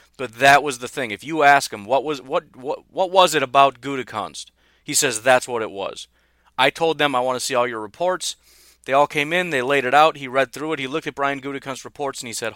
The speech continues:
"Oh my goodness, this guy gets it. This guy can draft." All right, this is, this is the guy who, you know, he nailed it on Kenny Clark. You know, his write-up on,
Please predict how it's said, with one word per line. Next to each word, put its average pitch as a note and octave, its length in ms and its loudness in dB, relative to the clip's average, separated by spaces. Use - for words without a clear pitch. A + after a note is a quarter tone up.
"Oh D3 420 -6
my B2 220 -4
goodness, C#3+ 480 -6
this A#2+ 340 -4
guy B2+ 220 2
gets A#2 320 -6
it. - 140 -12
This D#3+ 180 -2
guy C#3+ 220 4
can A#2 160 -12
draft." G2 560 -6
All A#2 80 -8
right, A2+ 100 -8
this E3+ 180 2
is, D#3 140 -4
this E3 240 0
is D#3+ 120 -2
the D3 80 -2
guy B2+ 340 6
who, A#2+ 280 -12
you A#2 80 -12
know, G2+ 200 -10
he G2+ 380 -20
nailed C3+ 340 0
it B2+ 60 0
on A#2+ 140 0
Kenny B2 240 -8
Clark. G#2+ 320 -2
You G#2+ 80 -8
know, G#2 80 -8
his A2 160 -8
write-up B2+ 380 4
on, A#2+ 280 -2